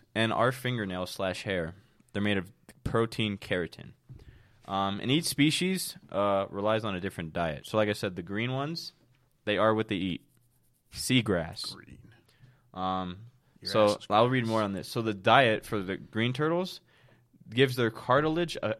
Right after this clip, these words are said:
Speaker 1: and fat a greenish color, which is what their name comes from. And then leatherba-, leatherbacks fish on, feed on jellyfish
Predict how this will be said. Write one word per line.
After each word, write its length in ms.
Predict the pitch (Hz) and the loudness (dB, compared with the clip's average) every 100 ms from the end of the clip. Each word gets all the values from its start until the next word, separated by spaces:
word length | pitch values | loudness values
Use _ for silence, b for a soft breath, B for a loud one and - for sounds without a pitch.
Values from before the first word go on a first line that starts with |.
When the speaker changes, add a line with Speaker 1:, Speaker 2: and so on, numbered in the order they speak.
| - | -4
Speaker 1:
and 180 | 104 - | -6 -6
fat 380 | - 131 107 - | 0 2 2 -2
a 80 | 98 | -6
greenish 460 | 110 123 110 - | -4 -4 -4 -6
color, 420 | - 113 87 - - _ _ _ _ | -8 -6 -6 -10 -20 _ _ _ _
which 360 | - 104 - - _ | -6 -6 -6 -14 _
is 160 | 95 95 | -10 -8
what 140 | 92 | -8
their 100 | 90 | -6
name 160 | 87 82 | -8 -8
comes 220 | - 78 | -12 -16
from. 240 | - - - _ _ _ _ _ 104 | -16 -20 -20 _ _ _ _ _ -6
And 80 | 107 | -4
then 140 | 107 | 2
leatherba-, 460 | 123 135 127 120 - | 2 4 4 2 2
leatherbacks 560 | 107 123 120 120 113 | 2 2 2 2 2
fish 280 | - 113 - | -2 -4 -2
on, 240 | 104 90 - | -4 -4 -8
feed 160 | - 104 | -4 -2
on 100 | 95 | 0
jellyfish 640 | 104 113 113 113 113 - | 2 0 2 -2 -2 -8